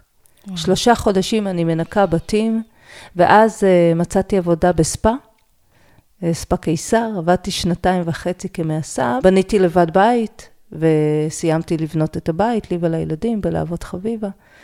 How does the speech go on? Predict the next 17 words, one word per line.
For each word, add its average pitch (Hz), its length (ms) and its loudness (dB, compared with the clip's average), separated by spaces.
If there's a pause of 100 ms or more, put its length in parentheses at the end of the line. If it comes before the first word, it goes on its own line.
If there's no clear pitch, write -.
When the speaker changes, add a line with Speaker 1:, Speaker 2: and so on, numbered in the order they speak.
(360)
Speaker 2:
ועוד 180 1000 4
לא 262 100 8
התגלה 269 440 6
חדש, 196 340 0
אבל 196 220 4
הכתיבה 220 720 0 (580)
נתנה 214 520 4
לי 220 140 6
בראש, 185 600 6
כמו 160 280 0
<laughs> - 60 -4
שנאמר. 190 720 2 (100)
Speaker 1:
Yeah. - 40 -14 (640)
Speaker 2:
כתבתי 214 580 2
המון 185 340 4
והתחלתי 185 460 -2
לשיר. 254 340 -4